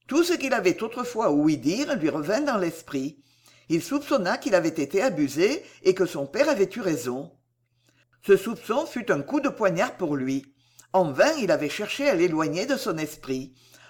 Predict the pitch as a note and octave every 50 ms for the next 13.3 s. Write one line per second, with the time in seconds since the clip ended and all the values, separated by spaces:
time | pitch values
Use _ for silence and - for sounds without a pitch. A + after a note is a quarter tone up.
0 | - - E3 F3 D3+ C3 F3 F#3+ G3 G3+ - G3+ G3 F#3 F#3+ A3+ B3 A#3+ G3 D#3+
1 | D3 C#3+ C#3+ C#3 C3 C#3 F#3 A#3 C#4+ C#4+ - G#3 F#3 - F3+ C#3+ C3 D#3+ G#3 -
2 | - F3+ C#3 D3 D#3+ - - G3+ A3 E3+ C#3 C#3 C3+ D#3+ G3 A#3+ A3 - - -
3 | G#3+ C4+ D4 - B3+ F#3 F3 F3 F3 - D3 C3+ - - C#3 B2+ B2+ B2+ C3 C#3+
4 | D3 - - _ _ _ _ _ _ _ _ _ _ _ _ _ - D3+ D3+ D3+
5 | C#3+ E3+ D3 E3 G#3+ A3+ B3 A#3 C4+ D4 D4 D4 - F3 D3 D3+ C#3 C3+ - -
6 | - C#4 A#3+ C#4+ D#4 A#3+ F3+ D3+ B2+ C3+ - - D#3 C3+ B2 C#3+ F#3+ C4 C#4+ C4+
7 | B3 - A#3 F#3 - E3 D#3 - A#2+ - - - D#3 E3+ G#3+ C4+ F4 - _ _
8 | _ _ _ _ _ _ - - A#3 A#3 - - C#4+ C4+ A3+ F3+ D#3 - - A#3
9 | A3+ C#4 C4+ B3+ A3+ G#3+ F#3 E3 - C#3 C#3 C3 - C#3 E3 A3 B3+ C#4+ D4 -
10 | - - _ - F3 E3 D#3+ D3+ - - - C4 C#4 C#4+ C4+ C4+ - - A#3 A3+
11 | F3+ - D#3+ C#3+ C#3+ C#3 C#3+ F3+ A3 B3 G#3+ - - C3+ - - - G3 G#3+ C#4
12 | C4+ - F#3 C#3+ D#3 - - - A3 G#3+ A3+ A3 - - F3+ C#3+ C3 A#2 B2 A#2
13 | A2+ A2+ B2 - - -